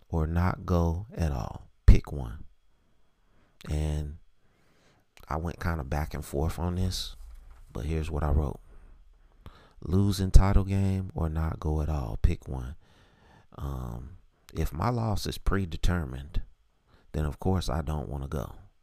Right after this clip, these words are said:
to the title game. There's a certain amount of respect you can give a title game loser. There can only be one champion. There's no second place trophy. If I only get a one percent chance of winning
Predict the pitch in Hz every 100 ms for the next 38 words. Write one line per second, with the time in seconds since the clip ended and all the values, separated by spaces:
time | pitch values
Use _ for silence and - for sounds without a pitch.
0 | _ - - 71 - 78 65 - 50 50
1 | - - - _ _ - - 78 80 -
2 | 104 - 90 87 80 71 73 - 101 64
3 | 80 - 71 73 107 127 90 73 - -
4 | - - - 87 85 82 76 80 131 101
5 | 67 - - _ _ _ _ _ _ _
6 | _ - 87 - 95 101 127 110 95 87
7 | 82 - 85 80 - - - - - _
8 | _ - 73 80 85 92 92 - _ _
9 | _ - - 71 73 - 76 73 - 82
10 | 71 - - - _ _ _ - - -
11 | - _ _ _ _ _ _ _ _ _
12 | _ _ _ _ _ _ _ - 87 82
13 | 82 110 120 101 98 92 82 82 98 95
14 | 80 - 85 78 - 90 82 - - 80
15 | 82 110 107 82